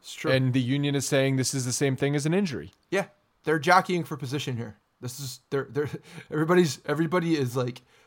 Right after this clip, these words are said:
Speaker 1: throwing bows, trying to get in the paint, ready to grab that rebound. They're all setting themselves up. And they're just gonna continue to do that until they have to. I mean, uh, I, I, I, I hope at some point there is some kind of a mandated cutoff. Like,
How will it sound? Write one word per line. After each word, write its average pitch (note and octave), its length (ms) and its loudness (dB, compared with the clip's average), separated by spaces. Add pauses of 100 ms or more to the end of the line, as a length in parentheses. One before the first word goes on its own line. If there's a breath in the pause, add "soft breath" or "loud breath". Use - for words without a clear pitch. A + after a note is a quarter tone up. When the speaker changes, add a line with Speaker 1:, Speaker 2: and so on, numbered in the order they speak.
Speaker 1:
throwing D3+ 480 0
bows, C#3 420 0
trying C#3 260 -4
to C#3 60 -4
get C#3+ 160 -2
in C#3+ 60 -8
the C#3 80 -4
paint, C3 380 -8 (140)
ready B2+ 300 -2
to C3+ 80 -4
grab B2 240 -2
that B2 160 -4
rebound. A2 440 -12
They're B2 220 -12
all B2 540 -4
setting B2 260 -6
themselves A#2+ 380 -6
up. A#2 200 -12 (680 soft breath)
And A#2 280 -6
they're B2+ 120 -2
just B2 160 -6
gonna A#2 140 -6
continue C#3 420 -6
to B2+ 80 -2
do B2+ 200 -4
that B2 200 -6
until A#2 240 -8
they A#2+ 100 -6
have A#2 220 -6
to. A#2 260 -8 (480 soft breath)
I D3+ 120 -6
mean, E3+ 280 0
uh, - 140 -12 (260)
I, D3 80 2 (300)
I, D#3+ 80 -2
I, C3 100 -2 (200)
I D3 120 -2
hope F#3 260 2
at C#3 120 -2
some D3+ 180 -2
point B2+ 220 -6
there C3 140 -2
is B2+ 120 -4
some C3 220 -6
kind B2 180 -6
of A#2 100 -12
a A#2 200 -10 (260)
mandated B2+ 720 -4 (100)
cutoff. B2 480 -6
Like, B2 180 -14